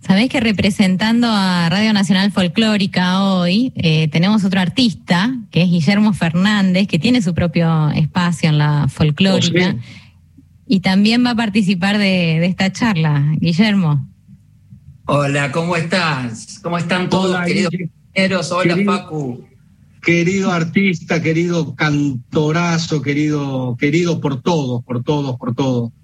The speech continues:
Speaker 2: ¿Cómo anda, mi
Speaker 3: Quería,
Speaker 2: querido?
Speaker 3: quería contarles que, bueno, el último concierto que yo vi antes de, antes de la pandemia fue justamente Mujeres Argentinas en el C C K.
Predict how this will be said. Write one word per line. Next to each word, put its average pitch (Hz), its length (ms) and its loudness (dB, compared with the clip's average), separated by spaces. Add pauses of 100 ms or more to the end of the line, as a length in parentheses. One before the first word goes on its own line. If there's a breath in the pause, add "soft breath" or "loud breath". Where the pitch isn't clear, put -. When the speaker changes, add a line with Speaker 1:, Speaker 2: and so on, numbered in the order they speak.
(300)
Speaker 2:
¿Cómo 170 220 2
anda, 131 280 0
mi 123 120 0
Speaker 3:
Quería, 135 180 0
Speaker 2:
querido? 117 280 -2
Speaker 3:
quería 180 320 -2
contarles 175 520 -4
que, 165 120 -2
bueno, 160 280 -2
el 165 120 -2
último 180 880 0
concierto 139 640 -2
que 123 160 -2
yo 151 240 0
vi 160 220 -2
antes 143 440 -4
de, 123 160 -6 (240)
antes 139 300 0
de 143 60 0
la 147 120 -4
pandemia 196 560 0
fue - 480 -4
justamente 151 520 -2
Mujeres 147 380 -2
Argentinas 131 480 -2
en 127 120 4
el 123 80 0
C - 120 -4
C 127 160 -2
K. 135 240 -4